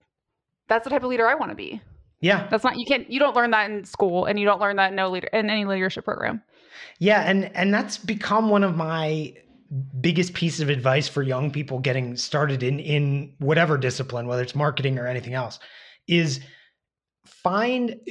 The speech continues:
Speaker 2: go work for good bosses. Um, they, they don't have to be perfect bosses. They, they don't even bother looking for a perfect boss,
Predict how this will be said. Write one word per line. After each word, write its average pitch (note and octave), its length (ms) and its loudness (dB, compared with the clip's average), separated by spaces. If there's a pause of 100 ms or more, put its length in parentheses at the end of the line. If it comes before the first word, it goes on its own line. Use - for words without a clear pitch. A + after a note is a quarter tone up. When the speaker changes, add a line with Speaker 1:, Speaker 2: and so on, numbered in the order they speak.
(140)
Speaker 2:
go A3 220 4
work F3+ 340 0
for C3 320 -4 (340)
good D3 240 2
bosses. - 640 -4 (120)
Um, C3+ 460 2
they, G3+ 200 2
they F#3+ 100 2
don't B3+ 160 2
have D#4+ 140 -2
to E4+ 80 0
be A#3+ 140 -2
perfect - 460 -2
bosses. C#3 440 -2
They, D#3+ 220 -4
they C#3 160 -4
don't F3 400 2
even E3+ 240 2
bother D#3+ 340 4
looking C3+ 320 0
for C3 160 -4
a A2+ 60 -8
perfect A#2+ 360 -6
boss, A2+ 340 -10